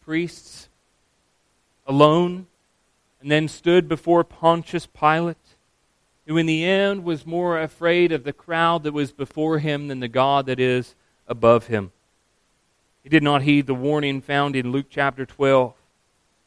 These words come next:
that everyone who acknowledges me before men, the Son of Man also will acknowledge before the angels of God. That Pontius Pilate was not concerned about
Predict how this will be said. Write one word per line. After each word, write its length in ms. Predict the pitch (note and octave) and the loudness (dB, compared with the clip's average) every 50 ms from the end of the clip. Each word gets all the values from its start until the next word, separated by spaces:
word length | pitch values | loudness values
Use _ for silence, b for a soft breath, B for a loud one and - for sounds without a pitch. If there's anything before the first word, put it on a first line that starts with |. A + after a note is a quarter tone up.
| _ _ _ _ _ _ _ _ | _ _ _ _ _ _ _ _
that 100 | - C#3+ | 4 6
everyone 440 | D#3 E3+ F3 F#3 F3+ E3+ E3 D#3 D3 | 6 8 8 6 6 6 4 4 2
who 120 | D3 D3 | 2 0
acknowledges 680 | D3 C3+ C3 C3+ C#3+ D3 D#3 E3+ E3+ D3+ C#3 C#3+ C3+ B2 | 0 -2 0 0 2 4 4 4 2 0 -2 -6 -8 -6
me 180 | D3 D#3 D#3 D3+ | -4 -2 -2 -2
before 340 | C#3 C#3+ - - D#3 D3+ | -2 -4 -4 -2 -2 0
men, 440 | C#3+ C#3+ C#3+ D3 D#3 D#3+ D#3+ C#3 A#2 - _ _ _ _ _ _ _ _ _ _ - | 0 2 4 6 6 6 4 2 0 -6 _ _ _ _ _ _ _ _ _ _ -16
the 80 | C#3 | -16
Son 220 | C3+ - F#3+ F3+ D#3+ | -8 -4 -2 -2 0
of 60 | C#3+ | 0
Man 500 | C#3 C#3+ D3 D3+ D3+ D3 C#3 B2+ B2 A#2 - _ _ _ _ - | 0 0 2 2 2 0 0 -2 -4 -10 -16 _ _ _ _ -4
also 320 | C3 C3+ C#3 - - C#3+ | -2 -2 -2 -2 -2 -4
will 200 | C3 B2+ C3+ C3 | -2 -2 -2 -2
acknowledge 580 | B2+ A#2 A#2+ B2 B2+ C3 C3+ C3+ B2+ A2+ - _ | -2 -2 -2 -2 -2 -2 -2 -2 -4 -6 -10 _
before 360 | B2 - _ - B2+ B2 B2 | -20 -20 _ -8 -6 -6 -4
the 160 | A#2 A2+ A2+ | -4 -6 -6
angels 460 | A#2 A#2 A#2+ A#2+ A2+ A#2+ A#2 A2+ G2+ | -4 -6 -6 -6 -8 -10 -12 -12 -12
of 140 | A2 F#2+ - | -14 -16 -12
God. 440 | - A2 G#2 G#2 G2+ F#2+ F#2+ F#2 F2+ _ _ _ _ _ _ _ _ _ _ _ _ _ _ _ _ _ | -10 -8 -6 -6 -6 -8 -10 -14 -20 _ _ _ _ _ _ _ _ _ _ _ _ _ _ _ _ _
That 140 | - C3+ B2+ | -14 -12 -2
Pontius 400 | - E3+ F#3 F3+ E3+ C#3 - C3+ | 2 2 2 2 0 -4 -8 -12
Pilate 420 | - - D#3 D#3+ E3 D#3+ D#3 D3 C#3 | -8 -2 0 2 2 2 0 -2 -2
was 220 | D#3 D#3+ - - | -6 -6 -6 -6
not 240 | D#3 D#3 D#3+ D#3+ - | -6 -6 -6 -6 -8
concerned 680 | - D#3 D3 - - - E3+ F#3 F#3+ F3+ E3 D#3 C#3 | -8 -8 -8 -10 -8 -4 -4 -2 -2 -2 -4 -4 -6
about 500 | C#3 C3+ C3 C#3 C#3 C#3+ C#3 C3+ B2+ - | -8 -6 -4 -4 -2 -2 -2 -2 -4 -8